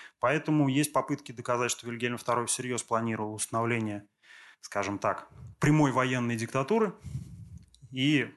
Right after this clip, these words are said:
в общем-то, есть, наоборот, попытки доказать, что Рейхстаг в наглую подрывал остатки конституционного строя,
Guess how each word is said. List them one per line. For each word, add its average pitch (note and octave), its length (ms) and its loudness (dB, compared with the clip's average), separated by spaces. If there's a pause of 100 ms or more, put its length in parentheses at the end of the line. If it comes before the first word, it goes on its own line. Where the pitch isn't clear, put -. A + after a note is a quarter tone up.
(120)
в A2+ 60 -10
общем-то, E3+ 360 -2
есть, B2 220 -2
наоборот, A#2+ 400 2
попытки C#3 400 -4
доказать, A#2+ 400 -2
что C3 180 0
Рейхстаг A#2 480 -2
в G#2+ 80 -8
наглую D#3 420 2
подрывал B2+ 600 2
остатки A2+ 460 -2
конституционного G2+ 680 -4
строя, E3 400 0